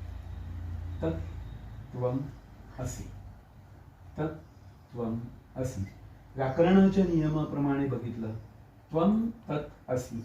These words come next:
असं पाहिजे, बरं का? म्हणजे कर्ता कर्म क्रियापद याच्याप्रमाणे आपण बघायला गेलो, पण इथं कसं आहे, तत्त्वम असि असं सांगितलेलं आहे. आणि तत्त्वमस्यादि लक्ष्यम,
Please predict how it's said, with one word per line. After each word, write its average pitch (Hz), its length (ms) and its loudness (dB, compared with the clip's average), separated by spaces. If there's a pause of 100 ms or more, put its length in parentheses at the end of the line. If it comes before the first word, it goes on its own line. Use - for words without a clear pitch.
असं 110 200 -8
पाहिजे, 101 440 0 (640)
बरं 131 160 2
का? 90 120 -2 (920)
म्हणजे 120 160 0 (120)
कर्ता 143 400 4
कर्म 135 320 4
क्रियापद 131 480 4
याच्याप्रमाणे 131 600 8
आपण 131 280 6
बघायला 120 340 6
गेलो, 160 320 6 (720)
पण 208 140 12
इथं 190 180 8
कसं 202 300 8
आहे, 180 200 8 (640)
तत्त्वम - 920 -4 (480)
असि 101 240 -8 (580)
असं 147 220 0
सांगितलेलं 110 540 0
आहे. - 100 0 (720)
आणि 196 400 8 (1500)
तत्त्वमस्यादि 165 1120 6
लक्ष्यम, 110 400 2